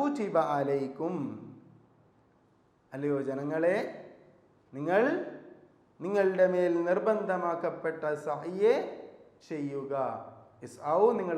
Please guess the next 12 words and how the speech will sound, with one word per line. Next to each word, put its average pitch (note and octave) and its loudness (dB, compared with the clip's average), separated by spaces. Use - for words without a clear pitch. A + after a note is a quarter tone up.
സഅയ് D3 -6
ചെയ്യുക. F#3+ -4
ഫഇന്ന A3 2
സഅയ G#3 0
ഖദ് G3+ 0
കുതിബ A#3 -6
അലൈക്കും, F#3+ -2
നിശ്ചയം F3 -4
സഅയ് F3 -2
നമ്മുടെ F3+ 0
മേൽ G#3+ 0
നിർബന്ധമാക്കപ്പെട്ടതാണ്, F3 0